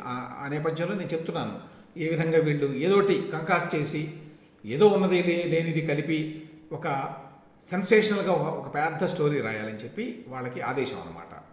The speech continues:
ఇవాళ రాసింది ఏమిటో తెలుసా? మార్గదర్శి షట్టర్ క్లోజ్. ఏమండి, మార్గదర్శి ఇలాంటి కంపెనీ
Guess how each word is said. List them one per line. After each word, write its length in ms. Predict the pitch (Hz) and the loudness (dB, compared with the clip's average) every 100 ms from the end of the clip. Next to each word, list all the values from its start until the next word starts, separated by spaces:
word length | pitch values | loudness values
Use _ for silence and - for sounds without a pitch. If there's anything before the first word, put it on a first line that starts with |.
| - _ | -20 _
ఇవాళ 220 | 143 196 | -2 0
రాసింది 320 | 196 180 185 170 | 2 2 0 -2
ఏమిటో 160 | 151 | -4
తెలుసా? 440 | - 110 - 170 - - - - _ _ - - _ | -6 -6 -6 -8 -10 -18 -20 -20 _ _ -20 -20 _
మార్గదర్శి 580 | 123 165 220 233 220 208 | 4 6 8 8 6 4
షట్టర్ 440 | - 185 - 185 | 2 0 0 -2
క్లోజ్. 540 | - 196 185 - - - - - - - - - _ _ _ - | 4 8 8 8 2 -4 -10 -16 -20 -20 -20 -20 _ _ _ -6
ఏమండి, 200 | 160 208 | 0 0
మార్గదర్శి 500 | 127 165 185 190 170 | 0 -2 0 0 0
ఇలాంటి 200 | 151 143 | -2 -4
కంపెనీ 540 | 135 - 147 147 - | -6 -6 -4 -6 -8